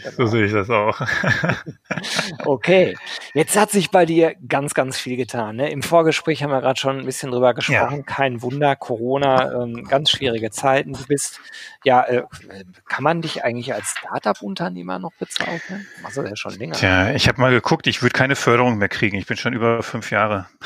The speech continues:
Speaker 1: Ah, okay. Na gut.
Speaker 2: <laughs> Ich müsste jetzt, ich müsste jetzt mein neues Baby in eine G M B H wahrscheinlich umwandeln und dann sagen, "Ja, das ist ein Start-up." Oder was heißt umwandeln? Also ich müsste eine G M B H gründen, dann würde es vielleicht funktionieren, ja.
Speaker 1: Ja, okay.
Speaker 2: Aber, ja.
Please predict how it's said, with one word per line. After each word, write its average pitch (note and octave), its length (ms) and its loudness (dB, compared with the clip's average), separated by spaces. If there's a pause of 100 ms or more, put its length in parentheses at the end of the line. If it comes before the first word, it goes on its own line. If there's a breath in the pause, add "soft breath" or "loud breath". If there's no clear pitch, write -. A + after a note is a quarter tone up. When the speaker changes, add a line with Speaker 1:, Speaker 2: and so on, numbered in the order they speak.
(100)
Speaker 1:
Ah, B2 260 2
okay. - 280 0 (380)
Na B2 100 0
gut. G#2+ 280 -10
Speaker 2:
<laughs> - 40 -10 (120 loud breath)
Ich - 100 -6
müsste D3+ 260 2
jetzt, B2 360 0 (240 loud breath)
ich - 80 -14
müsste C3 240 0
jetzt A#2+ 160 0
mein A#2 120 2
neues A#2+ 300 0
Baby C3 320 2
in B2+ 80 2
eine A2+ 140 0
G A2+ 140 2
M A2 100 -2
B G#2 120 2
H A#2+ 220 2
wahrscheinlich G#2 440 -2
umwandeln G2 480 -2
und G#2 120 -2
dann G#2+ 160 0
sagen, G#2 200 0
"Ja, G#2 120 -2
das G2+ 80 -6
ist - 160 -12
ein - 60 -12
Start-up." - 460 -2 (680 loud breath)
Oder F2 140 2
was - 120 0
heißt - 120 0
umwandeln? G2 460 2
Also F#2+ 140 0
ich F2+ 80 -4
müsste G2 200 -4
eine F#2+ 60 -4
G G2+ 80 0
M G2 100 -2
B F#2 60 -4
H G#2 160 0
gründen, F#2+ 240 -4
dann F#2+ 100 -6
würde A2 120 0
es G#2 80 -4
vielleicht G#2+ 260 -2
funktionieren, G2+ 520 -6
ja. F#2+ 220 -12 (220)
Speaker 1:
Ja, G2+ 260 -8
okay. G2 160 -2
Speaker 2:
Aber, F#2+ 280 -4 (380 loud breath)
ja. F#2+ 160 -4